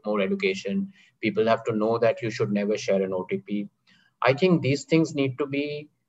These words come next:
uh, backed by technology, which makes it a lot easier, because I'll just end with one simple example. When you look at cash,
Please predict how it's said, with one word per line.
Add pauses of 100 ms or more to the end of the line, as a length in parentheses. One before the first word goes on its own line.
(140)
uh, (180)
backed (100)
by
technology, (100)
which
makes
it
a
lot
easier,
because
I'll
just
end
with
one (100)
simple
example. (680)
When
you
look
at
cash,